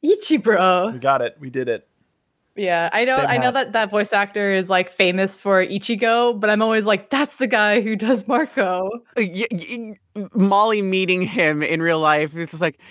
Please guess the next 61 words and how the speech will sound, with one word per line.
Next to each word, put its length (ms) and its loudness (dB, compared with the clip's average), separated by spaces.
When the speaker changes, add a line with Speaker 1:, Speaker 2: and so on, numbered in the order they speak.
Speaker 3:
it's 100 -20
like, 220 2
"Yes, 320 2
yes, 240 0
okay, 480 0
yeah." 200 0
It's 120 -4
just 120 -14
like, 200 -2
"Who 160 -4
do 160 4
I, 200 4
who 140 -2
do 100 0
I 120 4
make 240 -2
this 160 -6
out 160 0
to?" 260 -2
And 100 -2
I'll, 140 -2
I'll 280 0
write 280 0
Ichigo's 760 -2
little 280 -4
thing. 200 -4
It's 140 -10
like, 100 -8
"No, 160 -4
can, 220 -6
it's 220 -6
from 200 -2
Marco, 340 2
please. 420 -6
From 200 0
Marco, 280 2
please. 280 -6
I 120 -2
will 120 -4
fro-, 220 0
just 220 -8
say 100 2
from 240 -2
Marco. 400 -2
Speaker 1:
<laughs> 200 -10
Speaker 3:
Just 160 -2
say 120 2
from 220 0
Marco, 300 0
please. 280 -4
From 220 -6
Marco." 360 2
Speaker 2:
Molly 200 4
will 100 0
walk 200 4
Speaker 3:
Thank 140 2
Speaker 2:
up 60 -8
Speaker 3:
you. 120 -6
Speaker 2:
with 180 -2
a 60 6
binder 880 0